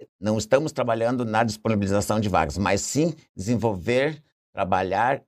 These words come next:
e planejar todo um processo de carreira.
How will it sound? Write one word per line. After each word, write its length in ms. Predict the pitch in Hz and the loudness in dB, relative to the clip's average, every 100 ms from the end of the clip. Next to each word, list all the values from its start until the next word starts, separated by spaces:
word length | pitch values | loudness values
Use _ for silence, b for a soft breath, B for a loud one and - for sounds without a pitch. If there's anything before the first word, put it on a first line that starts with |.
| _ | _
e 160 | 131 - | 0 0
planejar 960 | - - 160 202 196 175 120 123 131 123 _ | 0 -4 0 0 0 -2 0 0 0 -4 _
todo 260 | 135 160 | -2 0
um 60 | 160 | -2
processo 500 | 156 139 - 113 - | -2 -2 2 2 0
de 80 | 107 | -2
carreira. 420 | 123 95 73 | 0 2 0